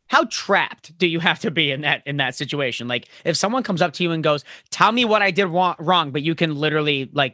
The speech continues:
walk around them like you're on a sidewalk, would you do that, or would you follow through in that moment right, in that, right then and there?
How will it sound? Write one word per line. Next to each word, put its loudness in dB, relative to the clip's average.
walk -2
around -2
them -2
like -4
you're -2
on -4
a -6
sidewalk, -2
would -2
you 0
do -4
that, 0
or -2
would -4
you -4
follow -2
through -6
in -10
that -2
moment -6
right, -4
in -14
that, -14
right -6
then -10
and -6
there? -6